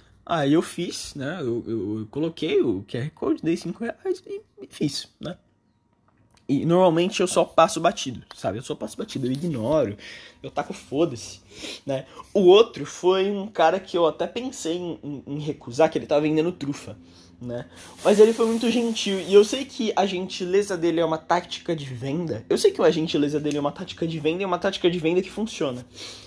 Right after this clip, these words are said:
Mas eu acho legal incentivar isso, tá ligado? Eu acho legal incentivar essa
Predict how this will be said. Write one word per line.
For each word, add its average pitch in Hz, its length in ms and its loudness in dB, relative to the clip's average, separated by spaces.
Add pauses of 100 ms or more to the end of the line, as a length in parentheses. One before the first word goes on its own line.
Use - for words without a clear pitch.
(240)
Mas - 1000 -2 (420)
eu 233 100 6
acho 247 220 2
legal 233 500 6 (100)
incentivar 202 880 0
isso, 139 280 -4
tá 113 80 -6
ligado? 120 360 2 (540)
Eu - 80 2
acho - 120 2
legal 247 200 6
incentivar 196 500 4
essa 156 220 0